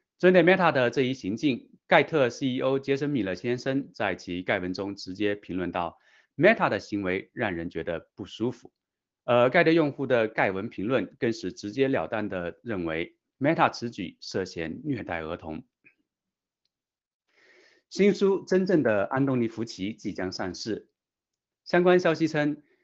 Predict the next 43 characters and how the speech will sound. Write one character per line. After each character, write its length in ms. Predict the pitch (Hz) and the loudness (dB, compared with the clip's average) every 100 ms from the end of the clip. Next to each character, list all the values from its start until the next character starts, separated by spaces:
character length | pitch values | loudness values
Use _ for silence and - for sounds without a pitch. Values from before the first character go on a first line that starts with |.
| _ | _
新 220 | - 185 185 | -2 0 2
书 260 | 190 185 180 | 2 2 2
《真 180 | 185 | 0
正 180 | 185 165 | 2 2
的 160 | 123 107 | 4 2
安 220 | - 143 | 0 -2
东 160 | 147 135 | 0 0
尼· 80 | 131 | -2
福 140 | 117 | -8
奇》 440 | 120 - 98 127 - | -10 -6 -6 -6 -6
将 200 | 113 117 | -4 -2
在 240 | 113 92 | -2 -4
十 220 | 87 - | -4 -8
一 100 | 110 | -2
月 140 | 135 113 | 0 0
九 220 | - 80 | -2 -4
日 300 | 117 110 - | -4 -6 -6
真 200 | - 113 | -4 -2
正 220 | 120 107 | -2 -2
上 260 | 90 - 92 | -4 -8 -8
市。 340 | - 123 - _ _ _ _ _ _ | -8 -8 -10 _ _ _ _ _ _
据 120 | - 156 | -2 0
悉， 340 | 143 139 139 | 2 0 0
书 180 | - 165 | -2 0
中 300 | 156 156 156 | 2 2 2
详 260 | - 107 | 0 -2
细 160 | 131 139 | -2 -4
揭 180 | 143 139 | 0 0
露 140 | 139 | 2
了 380 | 110 98 95 _ _ _ - 92 87 - 101 | 0 -2 -6 _ _ _ 2 2 2 -6 -14
<clears throat> 640 | 82 _ _ _ _ _ | -16 _ _ _ _ _
安 160 | 185 180 | 4 6
东 140 | 180 | 6
尼· 80 | 160 | 6
福 160 | 139 135 | 2 -6
奇 300 | - 98 117 | -6 -6 -4
和 160 | 110 | -4
他 160 | 113 127 | 0 0
的 180 | 113 110 | 0 -2
制 160 | 151 | 0
药 140 | 135 110 | 0 0
团 260 | 82 107 | -4 -4
队 260 | 165 139 | 0 -2